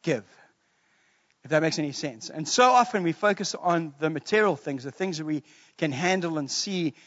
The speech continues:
and we forget that there's actually a spiritual dynamic that is around us.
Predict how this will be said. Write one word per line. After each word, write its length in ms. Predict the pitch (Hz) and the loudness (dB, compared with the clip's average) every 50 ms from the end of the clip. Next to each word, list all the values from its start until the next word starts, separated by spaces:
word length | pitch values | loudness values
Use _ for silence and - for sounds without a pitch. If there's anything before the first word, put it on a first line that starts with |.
| _ _ _ - | _ _ _ -8
and 80 | 151 175 | -4 -2
we 80 | 170 | -2
forget 420 | 160 - 160 139 - 202 202 214 - | -2 -4 -8 -6 0 0 0 0 0
that 140 | 190 - | -6 -6
there's 160 | - 156 135 147 | -4 -6 -4 -2
actually 280 | 165 170 - - 180 | -4 -4 -4 -6 -6
a 20 | 143 | -6
spiritual 680 | - - - - 175 170 160 - - 170 156 147 147 | -8 -10 -6 -4 -4 -4 -4 -6 -8 -8 -6 -8 -8
dynamic 580 | 127 147 143 139 135 139 151 151 139 127 _ - | -6 -6 -6 -4 -2 -2 -2 -2 -4 -6 _ -10
that 120 | 135 131 | -10 -8
is 160 | 131 127 127 | -8 -8 -8
around 400 | 131 123 123 123 131 143 147 123 | -8 -6 -6 -4 -4 -4 -4 -6
us. 300 | 113 107 131 - - - | -8 -12 -16 -18 -20 -20